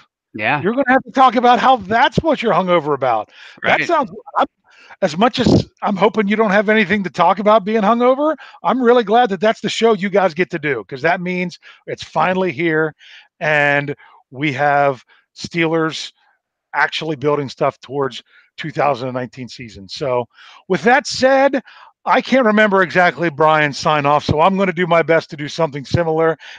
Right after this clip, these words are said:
Speaker 2: and completely screw it up because I'm really good at that. So I'm gonna say, for Dave Schofield and for Tony Defeo and from Behind the Steel Curtain, thanks for joining us.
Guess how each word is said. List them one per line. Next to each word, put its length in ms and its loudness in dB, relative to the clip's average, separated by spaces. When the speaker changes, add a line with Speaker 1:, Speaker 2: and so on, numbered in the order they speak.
Speaker 2:
and 200 -10
completely 480 -4
screw 300 -2
it 60 0
up 180 2
because 240 -6
I'm 180 -2
really 160 0
good 160 -4
at 140 -12
that. 220 -4
So 160 0
I'm 140 4
gonna 180 0
say, 320 0
for 300 2
Dave 380 4
Schofield 840 0
and 200 -2
for 200 -8
Tony 400 0
Defeo 760 -2
and 180 -2
from 220 -2
Behind 540 0
the 100 0
Steel 240 0
Curtain, 520 -4
thanks 280 0
for 140 -8
joining 420 2
us. 340 -2